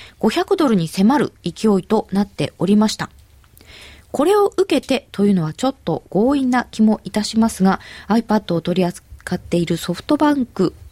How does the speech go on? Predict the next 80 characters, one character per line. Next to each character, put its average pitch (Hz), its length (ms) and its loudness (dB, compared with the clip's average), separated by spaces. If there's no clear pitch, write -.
が 285 240 -2
買 170 200 -4
い - 20 -4
先 175 280 -2
行 170 220 0
で、 202 180 0
朝 170 280 -6
か 165 160 -4
ら、 202 180 0
あ 131 380 -12
ー、 - 60 -20
強 170 200 0
く 147 140 -6
な 175 100 0
っ 185 60 -4
て - 280 -4
お 147 60 -4
り 156 80 0
ま 170 140 0
し - 80 -6
た。 - 160 -8
え、 214 120 2
そ 247 120 0
の 311 140 2
他 302 240 2
で 214 100 2
は、 202 220 0
コ - 140 -2
ナ 269 140 2
ミ、 170 200 0
セ 262 160 -2
コ 214 160 0
ム、 151 180 -4
ケ 262 240 0
ー 262 40 -2
デ 262 100 -4
ィ 254 100 -2
ー 233 60 -8
テ - 100 -4
ィ 240 120 2
ー 240 80 4
ア 208 80 4
イ 175 100 -2
な 226 160 2
ど 202 160 0
が 269 180 0
値 202 160 4
上 175 60 0
が 170 100 -2
り 165 80 0
に 160 140 0
寄 - 200 -4
与。 - 140 0
住 277 280 0
友 320 220 2
不 294 160 -4
動 269 220 2
産 160 240 -2
は 220 220 0
パ 240 120 2
ー 233 40 -2
ク 220 100 -4
レ 180 120 0
イ - 20 -4
ズ - 100 -10
が 147 100 -4
目 151 220 -4
標 226 220 -2
株 196 220 -2
価 143 100 -6
引 143 100 -10
き 226 140 -2
上 233 80 2
げ 202 120 0
て - 260 -2
お 180 60 0
り 170 120 -4
ま 165 120 -6
し - 120 -10
た。 - 180 -2